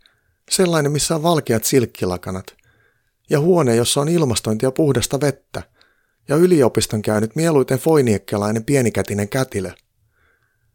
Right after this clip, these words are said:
"No voi saatana, nainen. Me olemme keskellä autiomaata, kuin siinaalainen kaivonkatsoja. Ei näy mitään perkeleen silkkilakanoita tai pienikätisiä kätilöitä. Täällä on vain hiekkaa ja kamelin paskaa."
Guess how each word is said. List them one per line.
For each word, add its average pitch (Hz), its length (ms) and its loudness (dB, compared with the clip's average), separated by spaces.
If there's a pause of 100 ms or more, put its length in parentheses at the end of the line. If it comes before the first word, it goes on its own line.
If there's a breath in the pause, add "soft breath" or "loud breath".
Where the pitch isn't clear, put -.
(680)
"No 90 100 -6
voi 82 200 -8
saatana, 87 560 -4
nainen. 92 340 -14 (540)
Me 117 60 4
olemme 113 200 2
keskellä 104 440 0
autiomaata, 90 720 0 (280)
kuin 110 160 0
siinaalainen 92 640 0
kaivonkatsoja. 92 840 -4 (720)
Ei 127 120 0
näy 135 160 2
mitään 139 360 -2
perkeleen 101 400 -2
silkkilakanoita 90 840 -4
tai 101 160 -2
pienikätisiä 98 680 -2
kätilöitä. 85 600 -8 (1000)
Täällä 147 240 0
on 143 80 -2
vain 151 160 0
hiekkaa 135 380 2
ja 90 80 -2
kamelin 90 420 -2
paskaa." - 440 -8